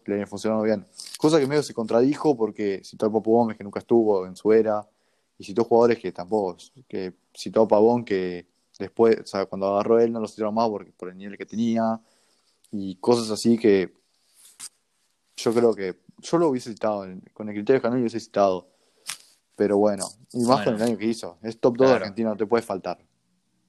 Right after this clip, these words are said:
Speaker 2: Concluimos en que Scaloni es un pelotudo. Si,
Speaker 1: Sí, corta.
Speaker 2: si siguieron bien el análisis. Bueno, gente, yo creo que hasta acá estamos con el análisis, ¿no?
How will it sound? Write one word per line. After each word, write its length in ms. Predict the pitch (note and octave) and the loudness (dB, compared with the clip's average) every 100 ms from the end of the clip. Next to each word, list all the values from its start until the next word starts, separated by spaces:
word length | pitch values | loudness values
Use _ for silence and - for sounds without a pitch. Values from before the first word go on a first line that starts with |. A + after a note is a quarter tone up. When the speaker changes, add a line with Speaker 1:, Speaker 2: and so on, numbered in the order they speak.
| _ _ _ _ _ _ _ | _ _ _ _ _ _ _
Speaker 2:
Concluimos 600 | A#2 A2 C#3 E3 D#3+ A2 | -6 -2 0 2 2 -2
en 180 | G#2+ G#2 | -4 -6
que 340 | G#2 G#2 G#2 | -4 -4 -4
Scaloni 300 | - G#2+ A#2+ | -2 -2 -2
es 80 | G#2+ | -4
un 80 | G2 | -6
pelotudo. 480 | G2+ F#2+ F#2 F#2 - _ _ _ _ | -6 -6 -6 -12 -14 _ _ _ _
Si, 400 | - F2+ F2+ F2+ | -18 -12 -10 -6
Speaker 1:
Sí, 220 | F2+ F2+ | -4 -4
corta. 140 | F#2 F#2 | -4 -6
Speaker 2:
si 80 | |
siguieron 460 | F#2 - G2 G2 F#2+ | -6 -4 -4 -4 -6
bien 100 | F#2+ | -6
el 140 | F#2+ F#2+ | -6 -6
análisis. 720 | F#2+ F#2 F#2 F#2+ - - - _ _ _ _ - _ _ - | -6 -8 -12 -12 -14 -16 -20 _ _ _ _ -20 _ _ 0
Bueno, 140 | C3+ | 2
gente, 160 | D#3 D3+ | 2 0
yo 100 | G3 | 0
creo 100 | G3 | 2
que 60 | A#2 | 0
hasta 120 | A#2 | -2
acá 80 | B2 | -6
estamos 340 | - A2 F#2 | -4 -6 -8
con 120 | F#2+ | -16
el 60 | F#2 | -14
análisis, 400 | F2+ F2+ F2+ F#2 | -14 -12 -14 -8
¿no? 200 | F#2+ B2+ | -2 -2